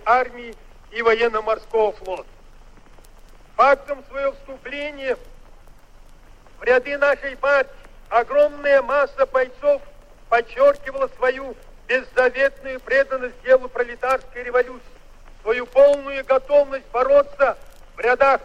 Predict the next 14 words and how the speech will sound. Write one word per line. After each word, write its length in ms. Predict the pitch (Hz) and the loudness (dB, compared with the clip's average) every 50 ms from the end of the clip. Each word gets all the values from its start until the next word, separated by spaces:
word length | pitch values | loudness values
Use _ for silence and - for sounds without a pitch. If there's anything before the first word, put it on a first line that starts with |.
| - | -4
партии 640 | - 254 277 277 - - - - - 247 226 190 - - - - | 0 2 4 4 4 2 0 -6 -20 -20 -20 -20 -20 -20 -12 -4
за 140 | 196 226 233 | -4 -2 -2
власть 280 | 233 262 269 254 262 - - | 0 0 0 0 -2 -4 -8
Советов, 560 | - 233 214 247 269 285 277 - 277 269 262 - - - - - - - - - | -8 -6 -4 2 2 2 2 2 0 0 0 -2 -8 -20 -20 -14 -14 -14 -12 -6
за 120 | - 202 220 | -6 -6 -4
дело 300 | 220 254 269 269 262 247 | -2 0 2 2 2 2
социализма 840 | 254 247 247 - 233 240 240 233 262 285 285 277 - 240 262 262 - | -2 -4 -8 -6 -4 -4 -4 -4 -6 -10 -12 -14 -6 -4 -2 -2 -2
до 120 | - 220 | -2 -6
конца, 640 | - - 220 214 - - - - 277 277 240 196 - - - - - - - - - - - - - - | -4 -6 -6 -6 -6 -4 0 2 4 4 4 2 0 -6 -16 -20 -20 -20 -20 -20 -20 -20 -20 -20 -8 -4
до 120 | 220 233 | -4 -4
полной 460 | 220 - 285 285 285 277 269 262 254 | 0 4 4 4 4 2 -2 -10 -6
победы 720 | - 254 262 262 262 285 285 285 285 277 - 262 233 - - - - - - | -2 0 0 0 0 -2 -2 -4 -4 -4 -6 -10 -12 -14 -16 -20 -20 -18 -8
над 140 | - 233 233 | -6 -6 -4
капиталистами 1040 | - - 233 - 233 - - 233 233 247 285 285 254 - - 277 262 254 254 240 208 | -2 -4 -4 -4 -8 -6 -4 -2 -2 -2 -6 -12 -16 -4 -2 -2 -2 -2 -6 -16 -18